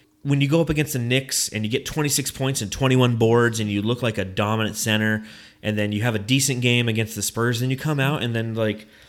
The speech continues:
you know, he had a dunk in the f-, in the second quarter and he looked all mean and was flexing out. And we're like, "Okay, it looked like we'd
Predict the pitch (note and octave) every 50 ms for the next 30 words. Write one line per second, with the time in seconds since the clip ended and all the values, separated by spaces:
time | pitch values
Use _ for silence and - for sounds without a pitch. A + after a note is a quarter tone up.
0 | - _ - A#2 A#2+ A2+ A2+ A#2+ A2 A2 G#2+ G#2+ B2 B2+ C#3 C#3 D#3 C3+ B2 A#2+
1 | - - - A#2+ A2+ A2 G#2+ G#2+ - A#2+ A#2 B2+ A2 - - A#2 A2 A2+ A#2 A#2
2 | G#2+ G#2+ A#2 A#2 B2 A#2 - A#2+ A2 A2 A2 A2+ A#2 A#2+ A#2 G#2+ G2+ - - -
3 | A2+ A2 - - A2+ G#2+ G2+ G2+ G#2 A#2 A#2+ A2+ - - - - - _ - -
4 | G#2+ G#2+ A2 A2 G#2+ G#2+ A2+ B2 B2 - E3 D#3+ C#3+ A2 G2 G#2+ A#2+ A#2 C#3+ C3+
5 | A#2 A2+ A#2+ A#2+ A2+